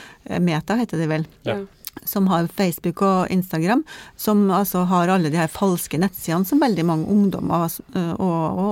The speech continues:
Speaker 1: også <laughs> veldig mange av oss voksne blir lurt på, da.
Speaker 3: Mm.
Speaker 1: Eh, jeg har jo sett at du, Ida, har vært ute og sagt at, eh, syv av ti,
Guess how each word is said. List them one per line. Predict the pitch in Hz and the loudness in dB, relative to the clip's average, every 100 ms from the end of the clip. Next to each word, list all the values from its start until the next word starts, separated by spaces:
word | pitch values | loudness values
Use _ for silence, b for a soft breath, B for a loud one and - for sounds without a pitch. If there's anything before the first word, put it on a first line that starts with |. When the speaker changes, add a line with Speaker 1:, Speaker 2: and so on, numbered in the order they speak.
| 175 | -2
Speaker 1:
også | - 185 233 | -2 -2 0
<laughs> | 190 233 | 0 0
veldig | 196 165 | 0 0
mange | 185 180 | 0 2
av | 185 185 | 0 0
oss | - | -2
voksne | 202 185 - 180 - B B | -6 -6 -6 -8 -8 B B
blir | 196 170 | 0 2
lurt | 170 - | -2 -4
på, | 185 | -4
da. | 170 - B B | -4 -6 B B
Speaker 3:
Mm. | 208 190 175 | -12 -10 -2
Speaker 1:
Eh, | 208 208 | 2 4
jeg | 226 | 4
har | |
jo | 208 | 2
sett | 208 202 | 0 -2
at | 208 | -2
du, | 196 | 0
Ida, | 196 190 175 | 0 2 0
har | |
vært | 185 185 | 0 -2
ute | 185 | -4
og | 180 | -4
sagt | 175 | -4
at, | 175 180 185 | -4 -4 -2
eh, | 185 | -2
syv | - 175 170 | 0 0 2
av | 185 | 0
ti, | 185 185 | -2 -2